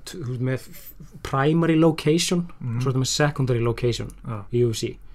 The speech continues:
Speaker 1: Eh, fyrir utan U F C, sem sagt, bara í, undir vata, þar ertu bara með primary location.
Speaker 2: Já.
Speaker 1: Þar ertu bara með, þú verður að vera þarna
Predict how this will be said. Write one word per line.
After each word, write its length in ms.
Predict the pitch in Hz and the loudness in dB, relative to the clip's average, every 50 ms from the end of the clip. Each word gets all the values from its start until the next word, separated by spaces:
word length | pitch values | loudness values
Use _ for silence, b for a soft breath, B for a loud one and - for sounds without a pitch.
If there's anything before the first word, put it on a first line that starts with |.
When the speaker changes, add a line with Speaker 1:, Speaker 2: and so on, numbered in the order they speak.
| b b b b b b b b b b b b b b b b b b b | b b b b b b b b b b b b b b b b b b b
Speaker 1:
Eh, 320 | - 127 123 123 120 117 - - - - - - - - - - - - - - - - - - - - - - - - | 0 2 2 2 2 0 -2 -4 -10 -16 -14 -12 -12 -12 -12 -10 -10 -10 -10 -10 -10 -12 -12 -12 -14 -14 -12 -12 -12 0
fyrir 320 | - 143 131 147 143 143 165 | 4 4 4 6 8 8 8
utan 280 | 175 170 - 156 139 | 8 6 6 4 4
U 120 | 143 147 139 | 6 4 4
F 80 | 127 | 4
C, 220 | - - 123 113 104 | 2 -2 -2 -2 -2
sem 140 | 104 123 117 | -2 -2 -4
sagt, 100 | - - | -4 -2
bara 180 | - 131 120 120 | -2 0 2 4
í, 260 | 120 123 127 131 - - 151 | 4 2 2 0 -4 -4 -2
undir 180 | 139 131 143 | 2 2 4
vata, 400 | 127 131 143 147 143 - - 104 110 | 4 4 4 2 2 -2 -6 -6 -6
þar 280 | - - - 123 131 | -6 -2 0 0 0
ertu 180 | 135 131 - 127 | 0 -2 -4 -4
bara 160 | 113 123 117 117 | -2 0 0 0
með 340 | 117 123 120 120 117 - - - - - - - - - - - - - - - - - - - - - - - - | 0 0 0 0 -2 -2 -6 -12 -14 -14 -14 -14 -16 -16 -16 -14 -12 -10 -10 -10 -10 -10 -10 -10 -12 -12 -14 -10 -4
primary 400 | - 135 131 127 127 120 110 110 107 | 0 2 2 2 2 2 0 0 -2
location. 420 | 110 104 - - 113 101 - - - B B B B B B - - | -2 -2 -2 -2 -4 -4 -4 -10 -14 B B B B B B -12 -10
Speaker 2:
Já. 200 | 147 123 107 101 95 - - - | -8 -8 -8 -8 -12 -12 -14 -12
Speaker 1:
Þar 240 | - - 127 120 120 | -6 -4 -2 -2 -2
ertu 120 | 107 - | -4 -2
bara 140 | 110 123 113 | -2 -2 0
með, 300 | 113 117 120 117 110 101 - B B B B B B B B B | 0 0 0 0 0 -2 -6 B B B B B B B B B
þú 100 | 127 120 | -2 0
verður 360 | 123 135 139 147 151 143 131 | 2 2 4 4 4 4 4
að 80 | 123 131 | 4 4
vera 140 | 135 139 139 | 4 2 2
þarna 460 | - - 139 - - 120 110 107 110 | 0 0 -4 -2 -2 -4 -4 -4 -4